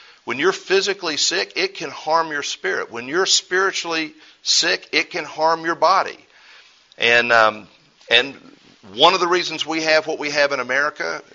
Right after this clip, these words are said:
the lifestyle that we live in America, is because people have divorced this concept of body, soul, and spirit. We're physical beings. We're just material girls, aren't we? You know,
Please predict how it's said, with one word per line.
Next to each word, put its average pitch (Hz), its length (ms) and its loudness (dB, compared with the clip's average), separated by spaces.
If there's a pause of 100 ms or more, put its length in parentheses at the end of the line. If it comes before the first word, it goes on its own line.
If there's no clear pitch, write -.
the 92 100 -2
lifestyle 143 560 2
that 147 120 -8
we 143 100 -6
live 151 260 -4
in 139 120 -4
America, 123 400 -4
is 120 100 -8
because 127 540 -2 (440)
people 143 320 -4
have 143 220 -4
divorced 143 500 -4
this - 360 -2
concept 156 760 -2
of 107 480 0 (600)
body, 107 280 0
soul, 135 320 -4
and 135 100 -10
spirit. 82 420 -6
We're 87 140 -8
physical 104 500 -8
beings. 113 580 -8
We're 101 160 -4
just 101 300 -10
material 120 500 -8
girls, 151 420 -8
aren't 104 240 -10
we? - 280 -18
You 90 80 -10
know, 104 220 -12